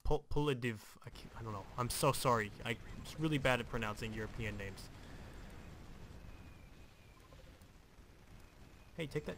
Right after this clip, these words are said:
That's our town. Give that back. Sons of bitches. And it looks like we didn't take that military base for some reason. There we go. All right. Romania is ready to fall.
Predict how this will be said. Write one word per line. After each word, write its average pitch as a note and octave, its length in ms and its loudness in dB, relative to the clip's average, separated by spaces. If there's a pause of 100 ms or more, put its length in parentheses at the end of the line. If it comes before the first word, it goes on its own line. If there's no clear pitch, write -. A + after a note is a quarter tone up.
That's C#3+ 160 -4
our B2 160 -2
town. A2+ 280 -4 (120)
Give A#2+ 120 -6
that A#2+ 160 -6
back. G2 100 -8 (680)
Sons A2+ 240 -10
of G#2+ 120 -10
bitches. - 460 -12 (800)
And C3 120 2
it C3+ 40 0
looks D3+ 160 2
like A3+ 120 2
we G3 120 4
didn't E3+ 220 2
take D#3 200 0
that A2+ 160 0 (200)
military A#2+ 420 -2
base F#3 200 -2
for F#3+ 100 -8
some F#3+ 180 -6
reason. G3+ 240 -6 (140)
There G#2 80 -8
we F2+ 120 -10
go. - 80 -12 (2000)
All B2+ 80 4
right. G#2+ 220 2 (1120)
Romania C#3+ 500 8
is A2+ 160 2
ready A2+ 240 4
to G#2 80 -2
fall. G#2+ 340 -2